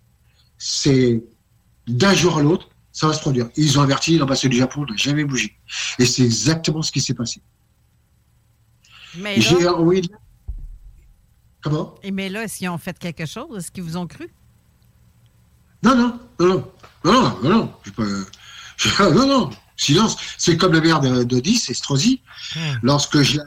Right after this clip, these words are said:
Speaker 1: averti qu'il y avait une catastrophe allait se produire dans les Alpes-Maritimes, on m'a pas cru, on m'a pas répondu. J'ai averti sur l'arrière-pays de niçois, euh, sur une bilière, et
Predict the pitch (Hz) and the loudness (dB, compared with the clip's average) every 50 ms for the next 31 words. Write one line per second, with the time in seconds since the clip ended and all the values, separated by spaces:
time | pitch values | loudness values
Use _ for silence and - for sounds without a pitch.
0 | 143 139 151 - _ - - 175 175 165 165 - 127 117 117 117 113 - 139 - | -12 -18 -20 -18 _ -14 -12 -12 -12 -12 -12 -10 -10 -8 -8 -8 -8 -10 -8 -8
1 | - 139 - - 147 143 - 120 120 113 - - - 143 131 123 131 147 151 151 | -6 -8 -6 -4 -6 -6 -4 -4 -4 -4 -4 -4 -2 -2 0 0 0 0 0 -2
2 | 131 - - - - - - - - - - - 127 127 123 123 120 139 - - | -2 -4 -8 -12 -14 -10 -8 -8 -8 -8 -4 0 2 4 4 4 4 2 0 0
3 | - 131 135 127 120 - - 147 143 131 117 101 - - _ _ _ _ _ _ | -2 0 2 2 2 2 0 0 0 0 -2 -6 -10 -14 _ _ _ _ _ _
4 | _ _ _ _ _ _ _ _ _ _ _ - 110 110 104 101 - - 123 - | _ _ _ _ _ _ _ _ _ _ _ -8 -6 -4 -4 -2 -2 -2 0 2
5 | 170 185 220 - 120 117 113 - 120 117 117 110 - 127 131 160 202 226 233 - | 2 2 2 2 0 -6 -6 -4 -2 -2 -2 -2 -2 -2 2 2 2 2 0 -4
6 | _ _ 120 113 - 135 147 147 151 165 - - 160 160 143 160 165 - - - | _ _ -2 0 2 4 4 4 2 0 -2 0 2 2 4 2 2 0 -2 -4
7 | 185 - 139 127 127 131 139 143 147 151 143 - - 139 139 135 127 131 139 135 | -2 -2 0 2 2 4 4 4 2 2 0 2 2 2 2 0 -2 -4 -4 -2
8 | - - 151 151 151 139 - - - _ - - - - - - - - 117 113 | 0 0 0 0 0 -4 -6 -10 -16 _ -12 -8 -8 -8 -8 -10 -8 -4 0 0
9 | 113 113 - - 143 127 131 139 123 117 139 135 135 143 147 147 147 135 127 117 | 2 2 2 0 2 2 2 2 2 2 4 4 4 4 4 2 2 0 -2 -4